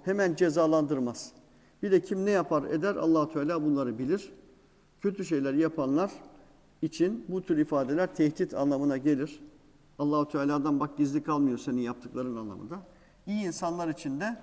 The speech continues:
Allah Teala'nın haberdar olması güzel bir şeydir. O biliyor her şeyi nasılsa. Sağda solda yaptığımız iyilikleri anlatmaya gerek yok.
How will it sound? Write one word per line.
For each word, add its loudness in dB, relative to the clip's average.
Allah 0
Teala'nın -4
haberdar -4
olması -6
güzel -2
bir -6
şeydir. -8
O -2
biliyor 0
her -2
şeyi -6
nasılsa. -6
Sağda -2
solda -6
yaptığımız -2
iyilikleri -2
anlatmaya -4
gerek -4
yok. 0